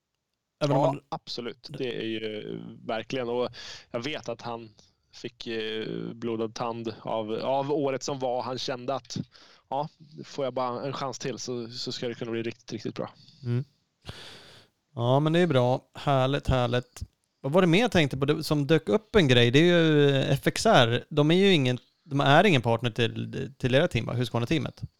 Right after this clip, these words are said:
Speaker 1: Så, eller?
Speaker 2: Jo, det har de varit genom
Speaker 1: Ja.
Speaker 2: åren, absolut.
Speaker 1: Du ser.
Speaker 2: Det har
Speaker 1: Ja.
Speaker 2: varit det officiella klädsmärket.
Speaker 1: Ja, okej. Ja, men det är så. För det är ju många som har åkt till Albin och, och Hanna. Alla då kanske, Micke har ju åkt annat för att han har haft genom sitt team, så kanske var det jag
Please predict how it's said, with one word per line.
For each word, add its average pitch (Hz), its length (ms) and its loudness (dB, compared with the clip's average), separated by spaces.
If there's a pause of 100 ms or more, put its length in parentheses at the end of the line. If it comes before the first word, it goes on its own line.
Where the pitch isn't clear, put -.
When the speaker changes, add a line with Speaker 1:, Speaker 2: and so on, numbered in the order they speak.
(520)
Speaker 1:
Så, - 340 0 (360)
eller? 131 340 2
Speaker 2:
Jo, 175 200 0 (160)
det 147 400 -2
har 151 120 -6
de 117 240 -10
varit 117 440 -8
genom 120 160 0
Speaker 1:
Ja. 127 60 2
Speaker 2:
åren, 113 200 -10
absolut. 117 480 -10 (120)
Speaker 1:
Du 127 180 -2
ser. 123 280 -2 (300)
Speaker 2:
Det 120 100 -6
har 127 80 2
Speaker 1:
Ja. 131 60 0
Speaker 2:
varit 120 260 -2
det 120 60 -2
officiella 120 560 -6
klädsmärket. - 840 -10 (280)
Speaker 1:
Ja, 185 340 4
okej. 131 300 2
Ja, 156 180 4
men 170 120 4
det 165 100 8
är 143 60 8
så. 120 180 0
För 135 120 -2
det 139 100 2
är 143 120 6
ju 143 80 6
många 135 280 0
som 135 160 -2
har 135 60 2
åkt 131 140 2
till 123 80 2
Albin 120 440 0
och, 120 320 -4 (580)
och 160 160 6
Hanna. 135 320 6 (160)
Alla 160 240 8
då 160 80 8
kanske, 151 280 4
Micke 147 220 2
har 143 100 8
ju 139 60 6
åkt 135 140 2
annat 135 440 0
för - 140 -8
att 147 80 -14
han 156 140 -6
har 143 60 -8
haft 156 180 -8
genom 165 240 -8
sitt - 240 -8
team, 156 120 -6
så 143 120 -8
kanske 135 200 -6
var 147 60 -4
det 156 80 -6
jag 151 120 -10